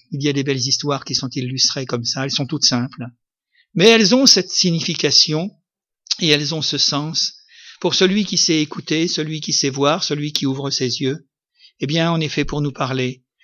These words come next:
d'un Dieu créateur, qui n'est pas seulement un Dieu créateur, qui nous a donné le sens de nous associer à sa création pour construire quelque chose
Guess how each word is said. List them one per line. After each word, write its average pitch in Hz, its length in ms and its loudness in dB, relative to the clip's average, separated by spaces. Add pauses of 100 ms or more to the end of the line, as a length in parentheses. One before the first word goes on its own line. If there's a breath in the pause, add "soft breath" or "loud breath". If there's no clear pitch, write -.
(140)
d'un 151 220 0
Dieu 147 240 -2
créateur, 139 800 -4 (520)
qui 160 120 0
n'est 185 80 2
pas 220 160 -2
seulement 135 400 0
un 131 100 0
Dieu 127 220 -4
créateur, 123 640 -6 (280 loud breath)
qui 180 120 4
nous 202 140 6
a 208 40 10
donné 214 240 8
le 214 120 8
sens 185 360 6
de 165 80 2
nous 160 220 0
associer 156 380 4
à 139 40 -2
sa 139 140 2
création 143 600 0 (300 soft breath)
pour 143 140 -2
construire 151 420 -2
quelque 139 240 -2
chose 143 360 2